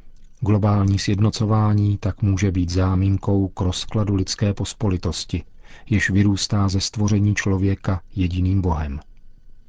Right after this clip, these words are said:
Paradoxně se také stále více ukazuje, že lidský rozum je konzervován jedině milostí víry ve vtěleného stvořitele a pána dějin.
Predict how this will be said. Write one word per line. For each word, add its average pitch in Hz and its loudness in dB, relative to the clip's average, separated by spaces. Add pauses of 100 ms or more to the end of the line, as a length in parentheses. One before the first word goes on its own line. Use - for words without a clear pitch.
(360)
Paradoxně 113 4
se 110 0
také 107 2
stále 101 0
více 95 0
ukazuje, 98 2 (460)
že 101 2
lidský 101 0
rozum 95 2 (380)
je 92 2
konzervován 104 2
jedině 92 2
milostí 92 0
víry 92 0 (460)
ve 98 0
vtěleného 101 0
stvořitele 92 -2
a 85 -6
pána 87 0
dějin. 73 -2